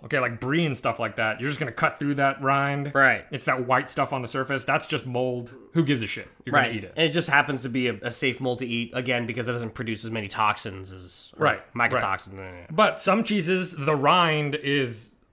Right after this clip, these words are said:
Speaker 1: a wax
Speaker 2: Right.
Speaker 1: or a plastic kind of surface that's been
Speaker 2: And that's
Speaker 1: put
Speaker 2: actually
Speaker 1: on.
Speaker 2: been added, right? Like,
Speaker 1: Yeah.
Speaker 2: a human's put it on there.
Speaker 1: Yeah,
Speaker 2: Yeah,
Speaker 1: exactly.
Speaker 2: right.
Speaker 1: Right.
Speaker 2: That's, like, full-blown not edible.
Speaker 1: Right. And then in other cases, the cheese has been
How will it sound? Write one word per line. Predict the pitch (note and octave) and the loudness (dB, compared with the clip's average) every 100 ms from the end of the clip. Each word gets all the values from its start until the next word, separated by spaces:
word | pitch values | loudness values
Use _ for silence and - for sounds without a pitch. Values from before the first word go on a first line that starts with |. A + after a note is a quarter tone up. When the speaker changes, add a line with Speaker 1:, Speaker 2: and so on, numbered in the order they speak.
| _ | _
Speaker 1:
a | C#3+ | -2
wax | C#3+ A3+ D#3 - - - - _ _ - | 2 2 2 0 -2 -2 -6 _ _ 0
Speaker 2:
Right. | C3 C#3 | 4 4
Speaker 1:
or | |
a | C#3+ C3 | 4 -2
plastic | - D#3+ F3 - D3+ - - _ - | 2 4 4 2 -4 -4 -14 _ -2
kind | C3+ | 0
of | A#2 | 0
surface | - D3 B2+ A2 | 0 0 0 -4
that's | A#2 - | -6 0
been | A#3 | 4
Speaker 2:
And | |
that's | A#3+ D4 | 6 6
Speaker 1:
put | A3+ | 4
Speaker 2:
actually | F3+ | 4
Speaker 1:
on. | D3+ | 2
Speaker 2:
been | C3+ B2+ | 2 4
added, | F3 B2+ F#2 F#2+ G2+ | 4 4 0 -10 -2
right? | A#2+ B2 | 0 2
Like, | B2 A2 | 2 0
Speaker 1:
Yeah. | |
Speaker 2:
a | |
human's | A2+ F#3+ D3+ - | 2 4 4 0
put | D#3 B2+ | -2 0
it | G2 | 0
on | B2 F2+ | -2 -4
there. | - | -10
Speaker 1:
Yeah, | B2 - | -10 -10
Speaker 2:
Yeah, | - | -6
Speaker 1:
exactly. | C3 C3+ C3 - | 0 2 2 0
Speaker 2:
right. | B2+ A#2+ G2+ | -2 0 2
Speaker 1:
Right. | C3 G#2+ - | 2 0 -2
Speaker 2:
That's, | D3+ D3+ | 2 4
like, | C#3+ | 4
full-blown | E3 C#3+ D3 E3 C#3+ | 4 4 8 8 8
not | A2+ | 2
edible. | F#2+ F#2 - - _ A#3 | -2 -8 -16 -20 _ 4
Speaker 1:
Right. | B3+ F3 C3+ | 6 6 4
And | F3 F#3+ | 2 4
then | F#3+ | 4
in | G3+ | 4
other | G3+ A3+ B3 | 4 4 4
cases, | G3 F#3 E3+ F3 D#3 C#3 - - - | 4 2 2 2 2 0 -8 -20 -14
the | C#3 D#3+ | -4 -2
cheese | C#3 - F#3+ F#3+ | 0 0 0 -2
has | C3+ D#3+ C3 | 0 0 0
been | D#3 C#3+ B2+ A#2 | 0 0 0 -2